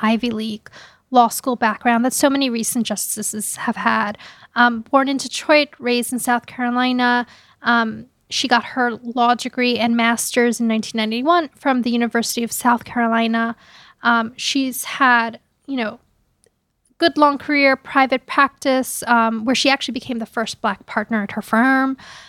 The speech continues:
Uh, she worked as the Department of Labor Deputy Director. She worked for the state's Workers' Compensation Committee. And then she was elected in two thousand six to the state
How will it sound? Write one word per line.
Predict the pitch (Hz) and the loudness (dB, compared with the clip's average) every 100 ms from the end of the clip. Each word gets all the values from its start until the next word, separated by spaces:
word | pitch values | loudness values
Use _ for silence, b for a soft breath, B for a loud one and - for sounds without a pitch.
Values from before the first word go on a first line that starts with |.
| B | B
Uh, | 226 233 214 | 2 2 2
she | 214 - 254 226 | -2 -2 -2 0
worked | 220 - - 240 | -2 -4 -8 -2
as | 226 | -2
the | - | -2
Department | 208 - 233 233 226 - | -10 0 0 0 -8 -4
of | 233 233 | -6 -2
Labor | 226 233 233 226 226 - B B - | -2 0 2 2 -2 -6 B B -2
Deputy | 226 226 208 | 0 0 -4
Director. | - 254 320 - 311 285 277 | 2 4 4 2 2 4 2
She | - 226 | -2 -6
worked | 214 | -8
for | - 226 | -8 -8
the | 220 214 208 | -4 -4 -4
state's | - - 233 226 - 226 | -4 0 0 0 -6 -2
Workers' | 226 - 220 | -2 -2 -4
Compensation | - 220 226 226 320 311 302 | -2 -2 -2 2 2 2 -2
Committee. | - 277 277 269 254 | -4 0 0 2 0
And | 226 247 | 2 2
then | 277 | 2
she | - 349 | 0 0
was | 320 | 2
elected | 254 254 - 269 | 2 0 -2 -12
in | 254 | -10
two | - 254 | -8 -2
thousand | 233 220 226 | 0 0 -2
six | - 220 - - - - | -4 -4 -4 -6 -6 -6
to | - 240 233 | -4 -2 0
the | 233 | 0
state | - 220 | 0 -2